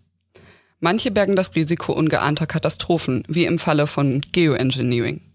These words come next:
Viele Scheinlösungen machen die Welt zu einem noch ungerechteren Ort, indem sie Kolonialismus und Ausbeutung fortführen. Andere mögen ein Schritt in die richtige Richtung sein.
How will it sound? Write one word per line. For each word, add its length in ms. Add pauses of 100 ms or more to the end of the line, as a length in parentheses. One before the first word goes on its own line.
(880)
Viele 220
Scheinlösungen 680
machen 240
die 120
Welt 200
zu 100
einem 240
noch 200
ungerechteren 760
Ort, 280 (100)
indem 340
sie 140
Kolonialismus 880
und 180
Ausbeutung 500
fortführen. 600 (1120)
Andere 340
mögen 320
ein 160
Schritt 220
in 120
die 60
richtige 460
Richtung 340
sein. 300